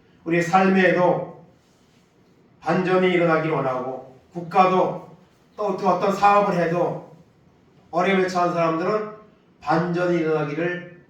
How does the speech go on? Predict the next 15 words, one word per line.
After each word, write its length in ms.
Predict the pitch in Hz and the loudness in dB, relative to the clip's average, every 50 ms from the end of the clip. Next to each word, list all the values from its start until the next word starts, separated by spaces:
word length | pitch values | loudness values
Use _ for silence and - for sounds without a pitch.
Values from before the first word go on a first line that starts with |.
| _ _ _ _ - | _ _ _ _ -12
어, 480 | - 131 127 127 120 - - - - - | -8 -6 -6 -6 -6 -8 -12 -16 -14 -10
꿈꿉니다. 600 | 175 180 170 170 170 - - 117 113 - - - - - - _ _ _ _ _ _ _ _ _ _ _ _ _ _ _ _ _ _ _ _ - - - _ _ _ _ - | -8 -8 -6 -4 -4 -4 -4 -6 -8 -10 -14 -18 -20 -20 -20 _ _ _ _ _ _ _ _ _ _ _ _ _ _ _ _ _ _ _ _ -20 -20 -20 _ _ _ _ -10
이제 220 | 165 165 185 175 | -4 -2 0 0
며칠 300 | 170 165 160 160 - 180 | 2 2 0 0 0 -2
있으면 560 | 165 - - 170 170 170 170 165 165 156 147 151 | -4 -4 -4 -4 -2 0 2 2 2 0 -2 -4
이제 200 | 151 143 - - | -8 -10 -12 -12
총선이 880 | - 196 196 190 196 196 190 190 190 185 180 175 170 165 165 170 - - - - - - _ _ _ _ _ | -8 -6 -4 -4 -2 -2 -2 -2 -2 -2 0 0 -2 -2 -4 -8 -12 -18 -20 -20 -20 -20 _ _ _ _ _
다가오는데요. 800 | 151 147 156 156 151 143 139 139 131 131 135 143 135 - - - - - - - _ _ _ _ _ _ _ - | -4 0 2 2 2 2 0 -4 -6 -6 -6 -6 -6 -8 -10 -14 -18 -20 -20 -20 _ _ _ _ _ _ _ -8
이 140 | 175 175 175 | -8 -6 -4
총선에서도 960 | 190 196 196 196 190 196 185 175 165 156 156 143 156 151 151 151 - - - - | -2 -2 0 0 0 0 0 0 0 0 -2 -2 -2 -2 -2 -4 -6 -10 -6 -2
여당이나 500 | 160 170 175 175 175 175 170 165 160 156 | 0 2 2 4 4 2 2 2 2 2
야당이나 760 | 143 139 143 151 147 143 143 143 143 139 - - - - - - - - - | 2 0 0 0 0 0 -2 -2 -2 -4 -6 -6 -8 -12 -16 -20 -20 -12 -6
또 120 | 170 175 | -4 -4
모든 260 | 165 170 180 185 175 | -2 -2 -2 -4 -4
후보자들이 920 | - 180 180 175 160 151 151 147 143 160 175 165 143 - - - - - | -6 -4 -2 -2 0 0 0 -2 -2 -4 -4 -4 -6 -8 -10 -14 -18 -20